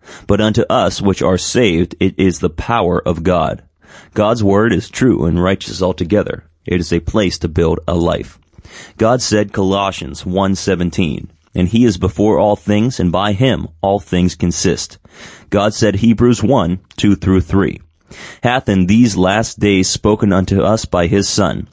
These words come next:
whom he hath appointed heir of all things, by whom also he made the worlds, who being the brightness of his glory, and the express image of his person, and upholding all things by the word of his power,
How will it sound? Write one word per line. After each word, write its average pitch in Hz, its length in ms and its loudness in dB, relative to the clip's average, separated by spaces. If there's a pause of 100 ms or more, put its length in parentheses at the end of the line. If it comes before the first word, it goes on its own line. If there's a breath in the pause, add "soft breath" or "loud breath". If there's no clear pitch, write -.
(120)
whom 92 180 2
he 98 140 2
hath 92 200 0
appointed 101 520 0
heir 107 240 2
of 87 120 0
all 107 280 0
things, 80 440 -4
by 92 200 -2
whom 113 240 2
also 98 480 0 (320 loud breath)
he 110 120 2
made 92 280 2
the 87 40 2
worlds, 85 580 0 (240)
who 95 120 0
being 92 260 2
the 87 80 2
brightness 101 520 0
of 90 120 0
his 101 220 0
glory, 90 460 2 (280 loud breath)
and 92 120 2
the 90 60 4
express - 560 -2
image 107 380 2
of 95 140 0
his 110 260 0
person, 113 480 -2 (140)
and 95 100 2
upholding 98 520 0 (100)
all 120 200 2
things 117 340 0
by 90 120 0
the 87 100 2
word 104 300 2
of 92 100 -2
his 101 200 2
power, 92 500 -2